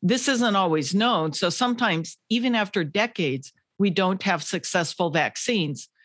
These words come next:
such as has happened for H I V. Whereas for other diseases, vaccines have been made much more rapidly. And of course, when a vaccine simply needs to be remade due to strain changes, such as what happens yearly with influenza,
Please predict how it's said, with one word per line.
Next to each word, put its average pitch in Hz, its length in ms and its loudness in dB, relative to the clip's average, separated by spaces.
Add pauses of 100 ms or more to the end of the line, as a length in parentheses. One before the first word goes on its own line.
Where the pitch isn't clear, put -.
(140)
such 196 280 0
as 175 200 0
has 190 180 0
happened 196 420 -2
for 180 280 -2
H 220 260 0
I 131 140 0
V. 117 320 -10 (160)
Whereas 240 280 2
for 240 160 0
other 294 240 0
diseases, 175 720 -2 (180)
vaccines 208 400 0
have 214 120 0
been 190 160 2
made 185 260 2
much 196 300 -2
more 180 160 -2
rapidly. 165 640 -4 (520)
And 294 180 2
of 247 80 -2
course, 208 300 0
when 202 160 2
a 190 40 2
vaccine 196 520 0
simply 233 400 0
needs 196 320 0
to - 100 -4
be 165 340 -2
remade 180 600 0
due 180 140 0
to 165 100 -2
strain 233 480 0
changes, 160 600 -2 (320)
such - 300 -2
as 175 160 0
what 175 140 -2
happens 175 480 -2
yearly 214 400 0
with 175 240 -2
influenza, 175 840 -2